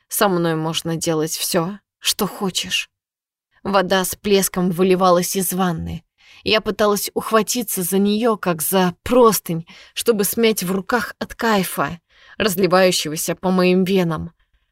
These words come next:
А Маргл продолжал драть меня сзади. Именно драть.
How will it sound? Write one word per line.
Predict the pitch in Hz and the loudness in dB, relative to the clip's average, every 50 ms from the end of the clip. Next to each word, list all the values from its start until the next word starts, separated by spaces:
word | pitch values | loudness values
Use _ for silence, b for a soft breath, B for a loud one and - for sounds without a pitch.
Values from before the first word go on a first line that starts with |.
| b b b b | b b b b
А | b - 190 | b 0 2
Маргл | 190 185 185 185 185 180 165 180 170 160 | 4 4 4 4 4 2 2 2 2 2
продолжал | - - 202 190 175 185 185 185 180 - 190 185 185 | 2 0 0 2 4 4 4 4 2 2 2 2 2
драть | 180 165 - 190 196 190 180 - - | 2 0 0 2 2 2 2 0 0
меня | 185 180 180 185 190 180 | 0 2 2 2 2 0
сзади. | 165 - - 190 196 185 170 160 175 170 180 175 _ _ _ _ _ _ _ _ _ _ _ _ _ _ | 0 -2 0 2 2 2 0 -2 -4 -8 -8 -10 _ _ _ _ _ _ _ _ _ _ _ _ _ _
Именно | - 285 269 262 269 254 247 247 247 247 226 | 6 6 8 8 6 6 4 2 2 0 0
драть. | 208 196 208 190 175 170 185 - - - - - | 0 -2 -2 -2 -2 -2 -4 -6 -10 -14 -16 -16